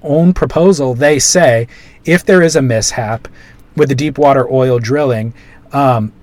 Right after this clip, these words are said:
the dead zone would spill from Western Australia all the way to Sydney, and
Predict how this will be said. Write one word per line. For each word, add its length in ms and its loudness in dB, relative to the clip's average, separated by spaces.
the 100 0
dead 300 4
zone 360 0
would 360 -2
spill 680 0
from 420 0
Western 360 0
Australia 720 0
all 200 2
the 80 2
way 120 2
to 100 0
Sydney, 600 -4
and 600 -2